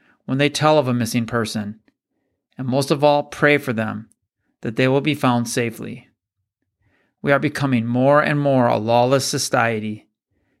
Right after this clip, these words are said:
and we know that much of the lawlessness begins with the breakdown of the family. If you need to get away from a spouse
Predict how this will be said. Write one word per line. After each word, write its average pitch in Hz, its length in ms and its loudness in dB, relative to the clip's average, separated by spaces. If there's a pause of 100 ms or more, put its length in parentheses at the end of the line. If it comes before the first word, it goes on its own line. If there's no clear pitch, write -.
(140)
and 127 140 -6
we 147 180 0
know 120 420 0 (460)
that 113 180 -4
much 147 280 0
of 156 80 -4
the 170 100 0
lawlessness 131 960 -2 (300)
begins 123 400 0
with 110 140 -10
the 120 80 -2
breakdown 143 640 0
of 117 140 -14
the 131 60 -10
family. 113 600 -2 (1400)
If 123 220 -8
you 131 120 0
need 156 200 2
to 170 100 4
get 170 100 2
away 143 280 4
from 147 180 -2
a 147 60 0
spouse 113 580 -4